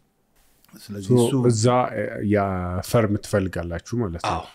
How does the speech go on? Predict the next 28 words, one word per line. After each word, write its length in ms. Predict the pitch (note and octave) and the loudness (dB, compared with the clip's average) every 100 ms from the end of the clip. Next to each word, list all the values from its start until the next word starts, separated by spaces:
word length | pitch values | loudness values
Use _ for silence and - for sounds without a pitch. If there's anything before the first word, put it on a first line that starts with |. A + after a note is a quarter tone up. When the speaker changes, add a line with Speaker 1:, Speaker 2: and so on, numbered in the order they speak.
| _ | _
Speaker 2:
ማን 240 | G2+ G#2 G2+ | 0 2 2
አለ 240 | G2 F2+ F#2 | 2 2 0
እዛ 140 | F2+ F#2+ | 0 -2
ሀገር 260 | F#2 F#2 F2+ | -2 -2 -4
ላይ 160 | F2+ F2+ | -2 -4
ጥሩ 160 | - F#2+ | -4 -2
የሚሰራ 360 | F#2 - - E2+ | -2 -2 -4 -4
ብላችሁ 320 | F2 F#2 G2+ | -6 -6 -4
Speaker 1:
በ-፣ 100 | G2 | -4
Speaker 2:
መጀመሪያ 420 | F#2 F#2+ G2 A2 | -2 -2 0 0
ሪሰርች 320 | G2+ - F2+ | 0 -4 -8
Speaker 1:
አዎ። 80 | - | -4
Speaker 2:
ታደርጋላችሁ? 560 | G#2+ F2 E2+ E2 G2+ A#2 | -2 -2 -4 -6 -4 0
Speaker 1:
ወይ፣ 200 | A#2+ A#2 A2+ C3+ A2 A2+ | 0 0 -4 -8 -10 -8
ወይ 200 | A2+ A#2 | -6 -6
ኦልሬዲ 440 | A2 A2 A2 A2 G#2+ G#2 G#2 G2+ G2 F#2+ F#2+ F#2 | -6 -8 -8 -10 -10 -8 -8 -10 -12 -16 -14 -14
ለዩ 260 | F#2+ G2 G#2+ | -12 -8 -8
ኤስ 160 | G2+ G2+ | -6 -8
ኤምባሲ 260 | F#2+ F#2+ F#2+ | -10 -12 -12
የሰራ 300 | - G2 F#2 F2+ | -10 -10 -10 -10
ሰው 180 | G2+ F#2 F#2 F#2 | -10 -10 -10 -14
እስቲ 200 | F2 - | -16 -16
ይሄን 240 | G2 G2 G2 | -12 -10 -8
አነጋግሩት 680 | F#2+ F#2 F2+ F#2 F2+ F#2+ - F#3 F#2 F#2 - - - _ _ | -8 -8 -8 -10 -12 -16 -14 -12 -12 -14 -20 -20 -20 _ _
እንላለን፣ 720 | - F#2+ F#2 F#2 F#2+ F#2+ G2 G2 | -12 -8 -6 -4 -6 -6 -6 -4
ወይ 180 | G2 F#2+ F2+ | -4 -6 -6
ጉግል 340 | G#2+ G2 G2 | -6 -6 -8
እናረጋለን። 840 | F#2 F#2 F#2 F#2 F#2 F#2 G2 G#2+ | -8 -8 -8 -8 -8 -8 -6 -4